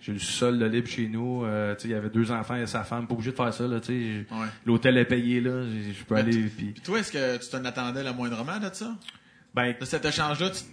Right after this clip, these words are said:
Speaker 2: tu disais-tu ça s'en vient ou ?
Speaker 1: Ben, quand ça a foiré, je me suis dit, ça arrivera pas. Tu sais, puis après ça, veux, veux pas, tu regardes la réalité, puis tu te dis, « Ouais, Chris, euh, je cadre nulle part, là. » <laughs> Tu sais, c'est comme,
Speaker 2: Ouais.
Speaker 1: j'essaie de me trouver une place, puis, euh,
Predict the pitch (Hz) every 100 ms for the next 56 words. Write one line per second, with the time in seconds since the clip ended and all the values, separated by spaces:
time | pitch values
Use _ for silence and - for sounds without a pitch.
0 | - 131 120 120 123 - 143 127 117 117
1 | 156 170 147 117 113 123 165 190 185 147
2 | 151 135 175 127 117 120 - 113 117 120
3 | 117 110 113 185 - _ _ _ _ -
4 | 135 131 110 104 113 139 135 - - 120
5 | 120 139 135 120 107 123 123 - - 120
6 | 120 120 113 110 - 131 - - 101 113
7 | 101 101 110 95 92 101 - 107 101 101
8 | 98 - 110 113 110 107 98 104 117 -
9 | - - 143 120 123 113 110 117 - 123
10 | 120 - 120 123 117 127 143 - 123 113
11 | 113